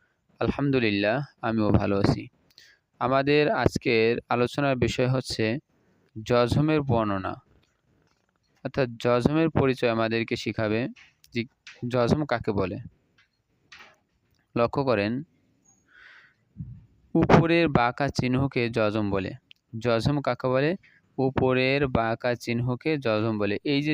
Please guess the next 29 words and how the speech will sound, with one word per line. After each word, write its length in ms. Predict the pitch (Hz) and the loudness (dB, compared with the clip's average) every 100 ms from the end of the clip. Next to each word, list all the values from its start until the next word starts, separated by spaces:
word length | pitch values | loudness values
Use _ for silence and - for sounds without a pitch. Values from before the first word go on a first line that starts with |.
| 143 | -4
চিহ্নটা 360 | 139 135 143 135 | -2 -2 0 0
আছে, 140 | 120 123 117 | -2 -2 -2
যে 60 | 110 | 0
বাঁকা 220 | 110 113 - | -2 -2 -2
করে, 160 | 120 156 - _ _ - | -2 -2 -4 _ _ -6
এটাকে 240 | 120 123 131 | -4 -4 -4
কি 80 | 143 135 | -2 2
বলা 160 | 131 147 | 2 2
হয়? 140 | 196 233 _ _ - | -2 -4 _ _ -16
জজম 460 | 117 127 120 110 110 | -2 2 2 2 2
বলে। 100 | 107 110 | 0 0
এটাকে 180 | 131 - | -4 -4
কি 60 | 147 | 0
বলে? 140 | 151 202 247 _ _ - | 2 0 -2 _ _ -6
জজম 420 | 117 120 107 110 104 | 0 2 2 0 0
বলে। 160 | 98 107 - _ _ _ _ _ _ _ - - | 0 -4 -10 _ _ _ _ _ _ _ -16 -4
তো 60 | 127 127 | -2 2
জজমালা 520 | 127 123 160 170 165 127 | 2 2 0 0 2 2
হরফ 400 | 131 143 107 - _ _ _ - _ _ _ _ _ _ _ _ | 2 2 2 0 _ _ _ -20 _ _ _ _ _ _ _ _
একা 260 | 151 147 170 - | -2 0 0 2
পড়া 200 | 139 147 127 | 2 2 0
যায় 160 | 101 95 | -2 -2
না। 60 | 98 117 - _ _ - 113 | -4 -8 -18 _ _ -8 -2
জজমালা 420 | 110 117 123 127 123 | -2 0 0 0 0
হরফ 260 | 131 190 - - _ _ 127 | 2 0 -4 -20 _ _ -4
একা 160 | 123 139 - | -2 -2 0
পড়া 200 | 127 120 | 0 0
যায় 200 | 120 170 240 - _ _ - | 0 0 -2 -6 _ _ -10
না। 200 | 101 | -8